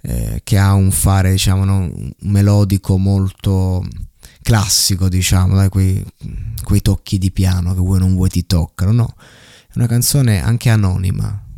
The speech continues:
che è lì, che passa, le-, leggera anche, ma che c'ha un peso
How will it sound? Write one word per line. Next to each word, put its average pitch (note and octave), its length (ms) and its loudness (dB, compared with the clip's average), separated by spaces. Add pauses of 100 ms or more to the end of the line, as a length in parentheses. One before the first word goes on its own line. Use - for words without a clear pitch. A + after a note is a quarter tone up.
(120)
che - 160 -8
è G#2 180 -2
lì, G2 340 -4 (220)
che A2 160 0
passa, - 760 -2 (640)
le-, G#2+ 340 0
leggera A#2+ 840 4
anche, G#2 480 -6 (680)
ma - 140 2
che G2 200 2
c'ha - 180 2
un F#2 220 2
peso F#2 680 0